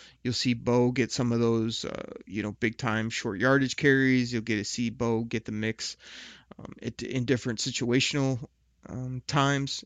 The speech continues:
You know, to me, I'm a little worried that they're just gonna somewhat give up on Ty Johnson. I mean, I think he's, he's got some ability. I think I, I like some things I see as a depth running back, but if he can't get it together and show it,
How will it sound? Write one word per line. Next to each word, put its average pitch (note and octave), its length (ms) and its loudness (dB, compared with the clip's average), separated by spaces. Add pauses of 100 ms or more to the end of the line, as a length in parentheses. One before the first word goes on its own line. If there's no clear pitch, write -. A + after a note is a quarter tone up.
(100)
You C#3 100 -2
know, C3+ 100 -2
to C3+ 140 -4
me, E3+ 280 0 (1000)
I'm D#3+ 160 0
a F3+ 40 4
little F3+ 180 6
worried C#3+ 400 2
that A#2 140 0
they're C3 160 4
just - 140 -6
gonna B2+ 220 -2
somewhat B2+ 380 -2
give B2+ 160 0
up C3 160 0
on A#2 140 0
Ty A2+ 240 0
Johnson. A2+ 520 -4
I - 100 -10
mean, A2 120 -4
I A#2 60 -4
think B2 240 -6
he's, A#2+ 340 -2
he's B2 220 -6
got A#2+ 200 -2
some B2+ 140 -6
ability. B2 580 0 (140)
I A#2 80 -6
think A2+ 300 -6
I, G#2+ 300 -2 (300)
I E2+ 100 -6
like A2 340 0
some B2+ 180 -2
things B2+ 300 0
I G#2 160 4
see C3+ 480 2
as A#2 180 0
a A2+ 60 -2
depth A2+ 340 0
running B2 300 -2
back, D#3+ 220 -2 (280)
but - 280 -2
if C#3 100 -8
he B2 80 -10
can't B2+ 240 -2
get B2+ 120 0
it B2+ 120 0
together C3 500 4
and A#2+ 160 -4
show A#2+ 280 0
it, - 140 -2